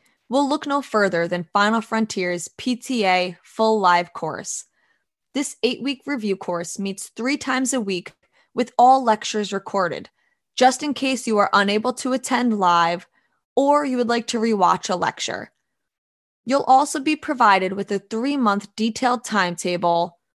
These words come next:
one two hundred question P T A practice exam, email support for any questions, and what, much more, which can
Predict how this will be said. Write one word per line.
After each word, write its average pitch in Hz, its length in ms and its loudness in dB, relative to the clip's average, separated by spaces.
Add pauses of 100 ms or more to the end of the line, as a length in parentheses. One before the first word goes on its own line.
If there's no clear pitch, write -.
(120)
one 247 300 0
two 262 300 -2
hundred 277 300 -2
question 190 500 -2
P 254 240 -6
T 277 220 -4
A 269 100 0
practice 175 560 -2
exam, 175 500 -6 (560)
email 294 340 0
support 214 480 -4
for - 280 -6
any 247 220 0
questions, 220 840 -2 (500)
and 247 240 0
what, 226 220 -4
much 254 320 0
more, 190 320 0
which 196 260 -8
can 220 160 -2